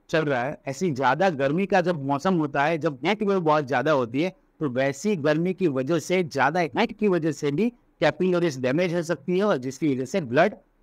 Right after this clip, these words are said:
निकल सकता है। तो दोस्तों, जब बच्चे को नोज ब्लीडिंग हो, तो पहली चीज तो पैनिक मत होइए, क्योंकि ज्यादातर पेरेंट्स पैनिक हो जाता है जब नोज ब्लीडिंग उनको दिखाई पड़ता है। उनको लगता है कि क्या हो गया, कैसे ये नोज ब्लीडिंग हो गया।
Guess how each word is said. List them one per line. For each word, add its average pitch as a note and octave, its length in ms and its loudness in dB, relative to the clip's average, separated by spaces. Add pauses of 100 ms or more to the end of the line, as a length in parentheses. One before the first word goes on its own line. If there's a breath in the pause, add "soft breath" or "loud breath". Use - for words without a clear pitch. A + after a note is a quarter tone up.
(140)
निकल C3 260 2
सकता - 320 -10
है। G2+ 80 -12 (300)
तो F#3 60 -2
दोस्तों, G#3+ 460 2 (440)
जब F3 380 2
बच्चे C#3+ 360 -2
को G3 580 0 (100)
नोज F3+ 260 4
ब्लीडिंग F#3+ 300 2
हो, - 320 -2
तो D#3 60 -2
पहली E3+ 380 0
चीज G#3 240 0
तो G3+ 80 0
पैनिक D3 460 0
मत E3+ 160 -2
होइए, D3+ 260 0
क्योंकि - 580 -6
ज्यादातर D#3+ 560 2
पेरेंट्स F3 540 0 (480)
पैनिक F3 280 2
हो F#3 120 0
जाता D3+ 280 2
है F#3+ 260 -2
जब C#3+ 220 0
नोज D#3+ 140 2
ब्लीडिंग D#3 300 -2
उनको D#3 180 0
दिखाई D3 240 0
पड़ता C#3+ 200 -2
है। C#3+ 60 -2
उनको D3 140 -2
लगता C#3+ 280 -2
है D3 100 0
कि D3 220 -2
क्या D3 320 -2
हो C#3+ 220 2
गया, C#3 260 0
कैसे C3+ 360 -2
ये C#3+ 220 0
नोज B2+ 240 -2
ब्लीडिंग C3 260 0
हो A#2 80 -6
गया। B2 160 -4